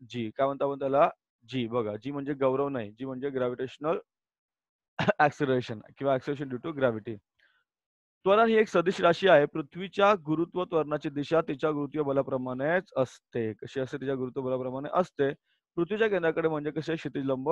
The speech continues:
असते. जी. आता जीचं मूल्य काय आहे हे पुढे आपल्याला दिलं बघा, ते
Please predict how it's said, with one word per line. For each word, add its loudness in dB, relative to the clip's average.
असते. -2
जी. 0
आता 0
जीचं -2
मूल्य -4
काय 8
आहे 6
हे 4
पुढे -2
आपल्याला -2
दिलं 0
बघा, 0
ते -4